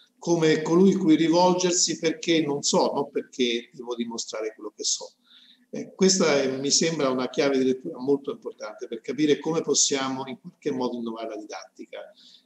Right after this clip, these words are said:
Eh, non certo che serve ancora, comunque ancora oggi una spiegazione, servirà ancora oggi un approfondimento, però se noi cominciamo a far lavorare quei ragazzi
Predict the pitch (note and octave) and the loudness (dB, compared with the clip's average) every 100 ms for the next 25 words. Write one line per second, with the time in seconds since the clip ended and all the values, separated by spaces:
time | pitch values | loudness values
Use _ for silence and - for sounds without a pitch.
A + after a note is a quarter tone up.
0 | _ - B2+ B2+ B2+ - - _ _ _ | _ -2 0 0 -2 -10 -20 _ _ _
1 | D#3 C#3+ D3+ D3+ - F#3+ F#3+ D3 B2 - | -10 -4 -2 -2 2 2 2 0 0 2
2 | C#3 B2 B2 A#2+ B2+ B2+ B2 C3 D#3+ D3 | 2 0 -2 -4 -2 -2 -4 -6 -4 -6
3 | - - - C#3+ B2+ C3 B2+ B2+ A#2+ - | -8 -14 -12 -2 2 2 0 -4 -6 -4
4 | B2 A#2+ - F#3+ D3+ - - A2+ A#2+ A#2 | -4 0 2 4 2 0 -6 -6 -4 -4
5 | A#2 B2 A#2 B2+ C3 - B2 - A2 - | -6 -8 -4 -2 -2 -6 -12 -14 -18 -16
6 | A2+ B2 C#3+ B2 A#2 - - - - - | -10 -6 -4 -4 -8 -16 -20 -20 -20 -20
7 | _ D3+ F3 - D3+ D#3 F#3+ F#3 C#3+ D#3+ | _ 2 4 4 0 0 0 0 -4 -4
8 | - C#3+ B2 G#2+ G#2+ - B2+ B2 B2+ B2 | -2 -2 -2 -6 -12 -10 -6 -4 -2 -4
9 | A#2+ A#2+ A#2+ C#3+ D3 - B2+ A#2+ A#2+ A#2 | -4 -4 -2 2 2 2 -2 -2 -2 -4
10 | - - - G#2+ | -6 -8 -8 -8